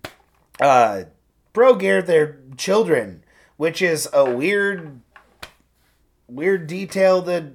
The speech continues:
to need when you're playing a horizontal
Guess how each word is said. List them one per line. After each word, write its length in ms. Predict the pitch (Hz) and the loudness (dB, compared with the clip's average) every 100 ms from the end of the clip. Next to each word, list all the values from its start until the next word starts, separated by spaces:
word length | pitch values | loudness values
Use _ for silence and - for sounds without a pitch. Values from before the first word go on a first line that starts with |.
| _ 139 | _ -18
to 140 | 160 | -14
need 360 | 160 190 196 180 | -10 -8 -6 -4
when 540 | 170 156 143 123 95 _ _ _ _ _ _ _ _ _ _ _ _ _ _ _ _ _ _ _ _ _ | -2 -2 -4 -14 -18 _ _ _ _ _ _ _ _ _ _ _ _ _ _ _ _ _ _ _ _ _
you're 200 | 117 123 | -8 -8
playing 340 | 127 165 180 170 | -8 -8 -6 -6
a 60 | |
horizontal 840 | 156 180 175 165 180 180 170 143 | -4 -4 -4 -4 -6 -6 -8 -12